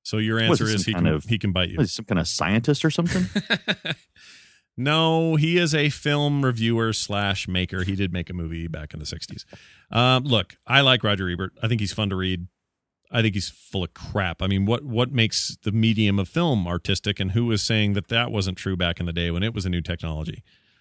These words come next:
Speaker 1: I mean, give
Speaker 2: Yeah.
Speaker 1: me a, give me a break. I don't think he has the place or the perspective to call this one. And I don't think we do either. I think it's gonna, some, some time's gonna have to pass. The medium has to be sort of refined before
Speaker 2: Mm-hmm.
Speaker 1: anybody can determine that. But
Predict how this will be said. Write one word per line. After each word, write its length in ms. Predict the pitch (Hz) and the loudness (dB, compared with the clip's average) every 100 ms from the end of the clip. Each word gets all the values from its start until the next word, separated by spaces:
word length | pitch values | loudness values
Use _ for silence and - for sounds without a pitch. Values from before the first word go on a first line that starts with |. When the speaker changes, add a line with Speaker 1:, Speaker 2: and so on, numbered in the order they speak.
| - | -8
Speaker 1:
I 40 | 104 | 0
mean, 120 | 98 | 4
give 100 | - | 6
Speaker 2:
Yeah. 40 | |
Speaker 1:
me 40 | 123 | 4
a, 40 | |
give 200 | 123 143 | 4 4
me 60 | 131 | 4
a 60 | |
break. 260 | 92 80 80 | 2 -2 -2
I 80 | 131 | 2
don't 160 | 151 | 2
think 160 | 147 151 | 2 2
he 140 | 139 | 2
has 300 | 131 123 120 | 2 2 2
the 60 | 101 | -2
place 420 | 90 120 123 - - _ _ | -2 0 0 -2 -10 _ _
or 160 | 117 120 | 0 2
the 80 | 104 | 2
perspective 640 | 107 - 165 - 104 98 _ _ | 0 2 0 2 -2 -2 _ _
to 80 | 117 | -10
call 260 | - 165 165 | -2 0 2
this 200 | 120 110 | 0 0
one. 280 | 98 82 76 _ - | -2 -2 -6 _ -2
And 120 | 117 | 2
I 60 | 143 | 4
don't 140 | 165 | 2
think 160 | 151 135 | 0 0
we 200 | 127 175 | 2 4
do 160 | 175 165 | 4 4
either. 220 | 180 156 | 4 2
I 60 | |
think 160 | 131 143 | 2 2
it's 140 | 143 | -2
gonna, 160 | - 135 | -4 -4
some, 180 | 135 123 | -2 0
some 180 | 135 120 | 0 -2
time's 320 | - 135 156 | 0 2 2
gonna 160 | 151 | 2
have 120 | 147 151 | 0 0
to 60 | 151 | -2
pass. 400 | 98 98 117 - - - | -2 0 -2 -6 -14 -2
The 100 | 113 | 2
medium 360 | 120 147 156 | 4 4 4
has 220 | 135 135 | 4 2
to 100 | - | 2
be 280 | 135 135 131 _ _ | 0 0 0 _ _
sort 180 | - 139 | -4 0
of 200 | 131 120 | 0 -2
refined 680 | 139 143 - 104 92 101 127 - _ _ _ _ | -2 -2 0 0 2 0 -2 -6 _ _ _ _
before 260 | - 90 143 | 0 2 4
Speaker 2:
Mm-hmm. 80 | 139 | 4
Speaker 1:
anybody 340 | 160 151 135 | 4 4 2
can 320 | 127 120 104 - | 2 2 0 -4
determine 400 | - 104 113 104 95 | -4 -2 0 0 2
that. 180 | 117 | 2
But 120 | 127 | 0